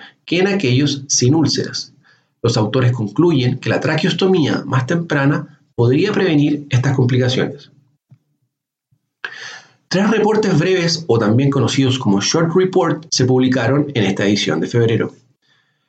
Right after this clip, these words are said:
Dorado y sus colegas demuestran que monitorear el driving pressure durante la titulación del pip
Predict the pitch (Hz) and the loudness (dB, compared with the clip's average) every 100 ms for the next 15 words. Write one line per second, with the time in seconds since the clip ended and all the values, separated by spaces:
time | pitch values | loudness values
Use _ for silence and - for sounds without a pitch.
0 | _ 104 117 151 202 208 202 214 185 156 | _ 0 2 2 0 0 0 2 2 0
1 | 165 160 165 202 202 135 147 151 - - | 0 2 2 2 0 2 0 -2 -12 -8
2 | - 113 117 110 113 151 185 - - - | -2 0 2 0 0 0 -2 -4 -10 -6
3 | 104 101 101 131 170 190 185 160 - 139 | 0 0 2 0 2 2 0 0 0 0
4 | 120 107 151 196 208 208 190 170 175 180 | 2 0 0 0 0 2 2 2 0 -2
5 | - 156 156 | 0 0 -2